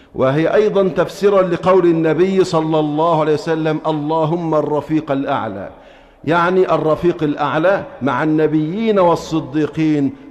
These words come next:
والشهداء والصالحين، وحسن أولئك رفيقاً. فالنبيون من نبأهم الله سبحانه وتعالى، والصديقون من صدقوا الرسل،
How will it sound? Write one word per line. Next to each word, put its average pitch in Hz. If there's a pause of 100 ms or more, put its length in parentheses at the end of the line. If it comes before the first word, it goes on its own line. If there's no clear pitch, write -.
والشهداء 143 (160)
والصالحين، 147 (260)
وحسن 143
أولئك 135
رفيقاً. 113 (380)
فالنبيون 165
من 165
نبأهم 151
الله 143
سبحانه 135
وتعالى، 113 (300)
والصديقون 208 (380)
من 151
صدقوا 165
الرسل، 143